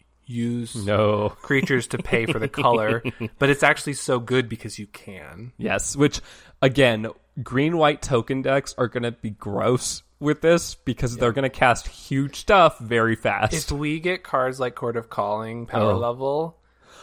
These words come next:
Speaker 1: um, I think we're gonna see great things out of <laughs> Selesnya.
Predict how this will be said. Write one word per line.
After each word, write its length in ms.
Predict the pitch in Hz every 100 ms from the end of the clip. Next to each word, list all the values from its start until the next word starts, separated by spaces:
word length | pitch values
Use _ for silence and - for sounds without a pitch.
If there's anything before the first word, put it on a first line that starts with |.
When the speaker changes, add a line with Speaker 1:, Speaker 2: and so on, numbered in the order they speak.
| - -
Speaker 1:
um, 580 | 131 123 120 113 110 104
I 200 | 110 110 _ -
think 460 | 113 113 123 - - 147
we're 140 | 127
gonna 360 | 123 113 104 101
see 240 | - 98
great 580 | - 95 95 95 104 -
things 300 | 104 101 107
out 160 | 147
of 100 | 170
<laughs> 20 | -
Selesnya. 880 | 220 220 175 160 143 127 120 120